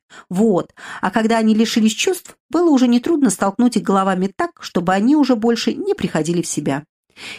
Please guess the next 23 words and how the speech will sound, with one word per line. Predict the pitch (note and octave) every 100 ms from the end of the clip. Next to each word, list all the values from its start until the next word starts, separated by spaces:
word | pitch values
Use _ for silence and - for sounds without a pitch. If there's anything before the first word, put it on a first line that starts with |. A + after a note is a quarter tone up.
| -
Если | E3 C#4+ C#4+ F4
б | -
я | E3+ A3
не | E3+ E3
убил | D#3+ C4 D#4+
их», | A#3 -
прибавил | E3+ D#3+ E3 D3+ -
он, | - D3+ D3 _
«так, | A3+ C#4+ - _ _ _ _ -
ну, | A#3 B3+ - -
все | -
равно | A#3 A#3 B3+
они | F#3+
умерли. | D#3 D3 D3+ - D3 - _ -
А | G#3+
мы | C#4
с | -
вами | E3 D3+
поужинали, | D3+ B3+ G#3+ D3+ D#3 D3 E3+ - -
и |
теперь | - - D4
я | G#3 D3
жду. | D#3 D#3